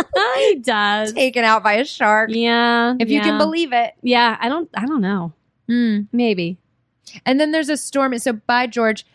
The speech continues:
Speaker 2: And then
Speaker 1: <laughs> Bye, George.
Speaker 2: <laughs> Yeah.
Speaker 1: And, like, Nova's super upset. She was probably actually really looking forward to that marriage.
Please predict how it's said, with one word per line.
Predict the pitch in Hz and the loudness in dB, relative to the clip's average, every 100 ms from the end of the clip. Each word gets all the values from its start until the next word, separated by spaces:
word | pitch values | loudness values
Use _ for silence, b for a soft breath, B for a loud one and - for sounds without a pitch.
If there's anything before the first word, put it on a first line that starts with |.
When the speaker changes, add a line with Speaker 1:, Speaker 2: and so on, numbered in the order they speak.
| _ | _
Speaker 2:
And | 220 233 | -2 2
then | 254 311 311 285 269 339 262 | 2 4 4 4 2 0 0
Speaker 1:
<laughs> | |
Bye, | 277 285 | -2 0
George. | 294 294 285 285 294 262 - | 2 2 4 2 2 0 -2
Speaker 2:
<laughs> | |
Yeah. | 302 - - | -2 -2 0
Speaker 1:
And, | 302 | 2
like, | 320 254 | 2 0
Nova's | 269 277 320 440 370 | 2 2 2 0 0
super | - - 233 220 | -4 0 0 2
upset. | 202 - - 208 180 185 | 0 -2 0 2 2 -2
She | - - 302 | -8 0 0
was | 392 | 2
probably | 320 269 | 0 0
actually | 196 - | 0 -2
really | 202 190 | -2 -2
looking | 185 190 | -2 -4
forward | - 185 175 | -4 -4 -2
to | |
that | 175 180 | -2 -2
marriage. | 170 165 170 - - | -2 -2 -6 -8 -12